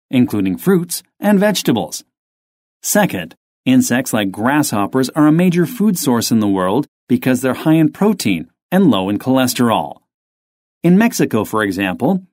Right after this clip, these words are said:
you can easily find fried grasshoppers sold in village markets. Next, silkworms are responsible for producing most of the world's silk, which is recognized as a valuable product. In China,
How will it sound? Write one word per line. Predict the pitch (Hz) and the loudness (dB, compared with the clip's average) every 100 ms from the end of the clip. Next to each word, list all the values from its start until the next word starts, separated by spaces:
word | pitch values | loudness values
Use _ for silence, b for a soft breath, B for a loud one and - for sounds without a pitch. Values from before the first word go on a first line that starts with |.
| - | -2
you | 131 | 0
can | 127 156 - | 2 2 2
easily | 226 202 143 113 | 2 4 4 2
find | - 117 113 101 | 0 -2 -2 -4
fried | - 208 220 151 | -2 -2 0 0
grasshoppers | 120 151 151 117 101 113 113 | 0 0 -2 -2 -4 -2 -2
sold | - 139 147 170 | 0 2 2 2
in | 185 | 2
village | 117 107 104 98 | 2 0 -2 0
markets. | 117 123 120 82 - - _ _ _ _ _ _ _ _ | 0 0 -2 -8 -8 -12 _ _ _ _ _ _ _ _
Next, | 123 104 90 - - _ _ _ - | -2 -2 -2 -6 -10 _ _ _ -8
silkworms | - 262 254 120 127 151 - | 2 2 2 2 4 2 0
are | 139 143 | -2 0
responsible | 147 - 151 151 147 147 160 | 0 0 0 2 0 -2 -4
for | 147 | -2
producing | 127 - 123 170 - 120 123 | -4 -2 0 0 0 0 0
most | 170 226 - | 2 2 2
of | 208 | 0
the | 202 | 2
world's | 131 107 101 104 | 2 2 0 -2
silk, | - 220 - - - _ _ _ - | -2 0 -2 -6 -20 _ _ _ -2
which | 120 117 | 0 0
is | 92 | -4
recognized | 95 117 117 104 104 113 135 - | -2 -2 -2 -2 0 0 0 0
as | 151 | 0
a | 175 | 0
valuable | 147 160 160 117 120 135 | 0 2 2 2 2 -2
product. | - 180 139 - - - _ _ _ _ _ _ _ _ | -2 0 0 -4 -14 -20 _ _ _ _ _ _ _ _
In | 160 175 160 | 2 4 4
China, | 185 226 - - | 2 2 2 0